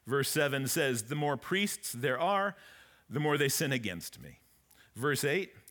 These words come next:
"When the people bring their sin offering, the priests get fed, so the priests are glad that the people sin." Verse nine, and what the priests do, the people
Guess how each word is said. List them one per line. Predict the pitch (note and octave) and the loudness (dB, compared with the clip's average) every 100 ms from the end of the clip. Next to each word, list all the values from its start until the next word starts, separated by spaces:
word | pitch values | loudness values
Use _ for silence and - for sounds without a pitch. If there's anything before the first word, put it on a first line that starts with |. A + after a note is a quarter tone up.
| - | -10
"When | A#2 C3+ | -6 -4
the | |
people | A#2+ F3 D#3 | -2 -2 -2
bring | C#3 C3 D#3+ F3 | -2 0 0 2
their | D#3 | 0
sin | D3 F#3 F3+ | 0 -2 0
offering, | E3 D#3 D#3+ | 0 0 -2
the | C#3 | -2
priests | - E3+ E3 - B2+ | -2 -2 -2 -4 -2
get | C3+ - | -2 -2
fed, | C#3+ D3 | -2 -2
so | B2+ B2 | -2 -4
the | G#2+ | -6
priests | - D#3 - - G#2+ | -6 -6 -6 -6 -6
are | G2 | -6
glad | F#2 G2+ C#3 G2 E2+ G2 B2 - - | -8 -4 -4 -2 -4 -4 -6 -10 -12
that | - A#2 | -8 -8
the | |
people | - D3 D3 D#3+ | -8 -8 -6 -6
sin." | D#3 A#3+ E3+ D2 _ _ _ _ _ _ _ _ _ _ _ - | -6 -4 -6 -10 _ _ _ _ _ _ _ _ _ _ _ -6
Verse | A2+ C#3+ | -4 -2
nine, | D3+ E3+ F3+ F2+ D2+ - _ | -2 0 0 -2 -6 -14 _
and | A#2+ B2 | -2 0
what | C3 E3 | 0 -2
the | C#3 | -4
priests | - E3 E3 - - | -4 -4 -2 -6 -12
do, | A#2+ D3 E3+ E3+ E3 - | -6 -2 0 -2 -6 -14
the | - | -14
people | - C3 A#2 B2 A2+ | -8 -6 -4 -4 -6